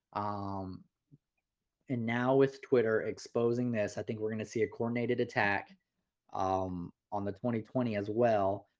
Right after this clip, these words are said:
Not just having to do with Durham and, and Clinton, but I think we're gonna see, um, a coordinated, uh, election interference for twenty twenty as well, which, uh, you know, that's kinda what we've been saying, but,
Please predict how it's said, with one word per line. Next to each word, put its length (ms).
Not 220
just 260
having 280
to 80
do 180
with 160
Durham 460
and, 220
and 300
Clinton, 420
but 100
I 80
think 220
we're 100
gonna 180
see, 560
um, 320
a 80
coordinated, 800
uh, 220
election 380
interference 480
for 100
twenty 300
twenty 300
as 80
well, 320
which, 260
uh, 60
you 160
know, 100
that's 140
kinda 160
what 160
we've 80
been 100
saying, 380
but, 140